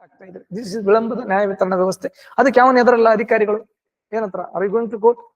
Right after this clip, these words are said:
File the case, go to court." ಇವತ್ತು ಮೂರು ಕೋಟಿ ಇಪ್ಪತ್ತೈದು ಲಕ್ಷ ಕೇಸ್‌ಗಳು ಪೆಂಡಿಂಗ್ ಇದಾವಂತ ಕೋರ್ಟ್ ಅಲ್ಲಿ. ಬರೀ ಪೋಸ್ಟ್‌ಪೋನ್, ಪೋಸ್ಟ್‌ಪೋನ್. ನೋಡ್ರಿ, ಆ ಬಾಬ್ರಿ ಮಸೀದಿ ಕೇಸು ಹತ್ತೊಂಬತ್ ನೂರ ತೊಂಬತ್ತೆರಡು ತೊಂಬತ್ಮೂರರಾಗ ಆದ್ರೆ ತೀರ್ಪು ಬಂದಿದ್ದು ಎರಡ್ ಸಾವಿರದ ಇಪ್ಪತ್ತರಾಗ.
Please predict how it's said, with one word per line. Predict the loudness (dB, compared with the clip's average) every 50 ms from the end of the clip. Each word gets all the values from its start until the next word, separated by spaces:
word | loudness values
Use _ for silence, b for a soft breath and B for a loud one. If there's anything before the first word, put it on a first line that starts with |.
| _ _ _ _ _ 0
File | 0 0 2 0
the | 0 2 0
case, | -2 -2 -4 -16 _ _ _ -2 2
go | 2 2 2
to | 0 -2
court." | 0 -2 -2 _ -12 _ -20 _ _ _ _ _ _ _ _ _ _ _ _ -8
ಇವತ್ತು | -8 -8 -6 -8
ಮೂರು | -8 -4 -4 -4 -4 -4
ಕೋಟಿ | -2 -2 -2 -2 -2 -10
ಇಪ್ಪತ್ತೈದು | -12 _ -8 -8 -6 -4 -4 -2 -2
ಲಕ್ಷ | -4 -8 -6 -6 -6 -4 -4 -6 -8 -10 -14 _ _ _ _ _ _ _ _ _ _ _ _ _ -2
ಕೇಸ್‌ಗಳು | -2 -2 -2 -2 -4 -4 -4 -4 -6
ಪೆಂಡಿಂಗ್ | -8 -6 -6 -6 -4 -4 -4 -4
ಇದಾವಂತ | -4 -4 -6 -8 -10 -18 _ _ _ _ _
ಕೋರ್ಟ್ | -10 -10 -10 -8 -10
ಅಲ್ಲಿ. | -12 -14 -14 -20 _ _ _ _ _ _ _ _ _ _ _ _ _ _ _ _ _ -2
ಬರೀ | 0 2 2
ಪೋಸ್ಟ್‌ಪೋನ್, | 0 2 2 0 2 2 -2 -4 -4 -2
ಪೋಸ್ಟ್‌ಪೋನ್. | -6 -6 -6 -8 -8 -2
ನೋಡ್ರಿ, | 2 2 2 2 2 -6 -8 -12 -14 -14 -18 _ _ _ _ _ _ -6 -4
ಆ | 0
ಬಾಬ್ರಿ | 2 2 2 2 2 -2
ಮಸೀದಿ | -2 -2 -4 -4 -6 -6
ಕೇಸು | -4 -2 -2 -2 -2 -4 -10 -8 -8 -10 -10 -10
ಹತ್ತೊಂಬತ್ | -10 -6 -6 -4 -4 -4 -6 -4
ನೂರ | -4 -4 -2
ತೊಂಬತ್ತೆರಡು | -2 -4 -4 -4 -4 -4 -4 -4 -4 -4 -6
ತೊಂಬತ್ಮೂರರಾಗ | -6 -6 -6 -6 -8 -6 -8 -6 -6 -4 0 0
ಆದ್ರೆ | 0 0 0 -2 -2 -4 -6 -8 -14 _ _ _ _ _ _ _ _ _ _ _ _ _ _ _ _ _ _ _ _ _ _ _ _ -4
ತೀರ್ಪು | -2 -2 -2 -2 -4
ಬಂದಿದ್ದು | -4 -4 -4 -2 0 0
ಎರಡ್ | 0 0 -2
ಸಾವಿರದ | -4 -4 -6 -6
ಇಪ್ಪತ್ತರಾಗ. | -4 -6 -8 -8 -6 -12 -12 -14